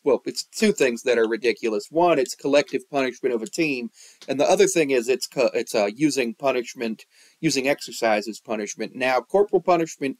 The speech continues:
is legal in Texas. That means if a teacher wants to hit a student, they can, uh, but it shouldn't be legal 'cause it's ineffective.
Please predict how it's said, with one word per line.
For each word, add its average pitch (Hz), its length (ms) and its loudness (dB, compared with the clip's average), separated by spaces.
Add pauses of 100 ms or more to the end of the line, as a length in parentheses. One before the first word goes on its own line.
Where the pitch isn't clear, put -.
(120)
is 233 380 0
legal 143 400 0
in 110 160 -6
Texas. - 500 -14 (380)
That 139 160 0
means 139 240 -4
if 131 100 -2
a 123 60 -4
teacher 143 360 -4
wants 127 240 -4
to 120 140 -4
hit 113 160 2
a 113 60 -2
student, 117 480 -6
they 107 100 -2
can, 107 540 -6 (560)
uh, 123 240 4 (120)
but 131 300 4 (1300)
it 143 160 -2
shouldn't 240 460 2
be 156 100 4
legal 131 340 0
'cause - 200 -12
it's 120 160 -4
ineffective. 110 720 -4